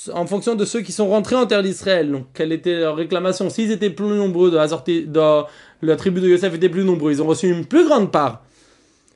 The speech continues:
Maïkat Safrou, Maïkat Safré, pourquoi ils réclament ? Pourquoi ils crient ? Koulou Shakoul, pourtant tout le monde prend. Alors, comme nous dit le Rashbam, plus loin, la Gemara, elle dira que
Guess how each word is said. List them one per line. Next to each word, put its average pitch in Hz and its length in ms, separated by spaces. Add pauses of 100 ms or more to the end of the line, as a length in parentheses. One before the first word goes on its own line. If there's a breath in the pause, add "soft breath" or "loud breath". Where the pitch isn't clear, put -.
Maïkat 220 420
Safrou, 240 580 (320)
Maïkat 233 540
Safré, 247 300
pourquoi 240 260
ils 226 200
réclament ? 226 600
Pourquoi 226 240
ils 220 120
crient ? - 460 (260 soft breath)
Koulou 277 380
Shakoul, 196 580
pourtant 196 300
tout 254 220
le 277 60
monde 214 260
prend. 285 440 (560 loud breath)
Alors, 165 380
comme 226 180
nous 226 100
dit 214 100
le 214 80
Rashbam, 180 680
plus 196 160
loin, 214 200
la 202 100
Gemara, 170 380
elle 156 100
dira 180 480 (380 loud breath)
que 185 540